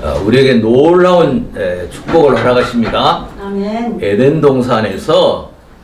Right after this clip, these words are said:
Speaker 1: 어, 타락했던, 어, 인간이, 에,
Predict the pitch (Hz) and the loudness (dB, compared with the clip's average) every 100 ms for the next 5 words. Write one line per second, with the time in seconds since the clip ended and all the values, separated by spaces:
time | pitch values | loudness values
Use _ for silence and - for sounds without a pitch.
0 | - - - - - 143 147 139 127 123 | -20 -18 -14 -14 -6 -2 0 2 0 0
1 | 131 117 98 - - - - - - - | 2 2 0 -10 -14 -12 -12 -10 -12 -4
2 | 113 123 139 123 117 170 175 - - - | 2 4 4 2 0 -2 -6 -14 -20 -20
3 | - - - 71 | -20 -20 -12 -12